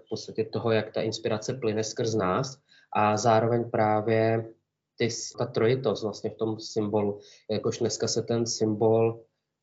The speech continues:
znázorňuje tak, že máte tři ty paprsky, což jsou primárně tři paprsky poznání, které do určité míry korespondují i s paprsky slunce, se stíny, které vrhá slunce ve významné dny.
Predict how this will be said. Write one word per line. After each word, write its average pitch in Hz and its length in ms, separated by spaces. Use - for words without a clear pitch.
znázorňuje 113 560
tak, 110 160
že 117 100
máte 110 600
tři - 180
ty 131 120
paprsky, 117 580
což 107 140
jsou 107 180
primárně 104 560
tři - 180
paprsky 101 400
poznání, 120 840
které 104 400
do 107 120
určité 110 320
míry 110 220
korespondují 107 600
i 107 120
s - 60
paprsky 107 840
slunce, 104 920
se - 180
stíny, 110 500
které 104 220
vrhá 107 260
slunce 101 600
ve 104 100
významné 107 540
dny. 101 280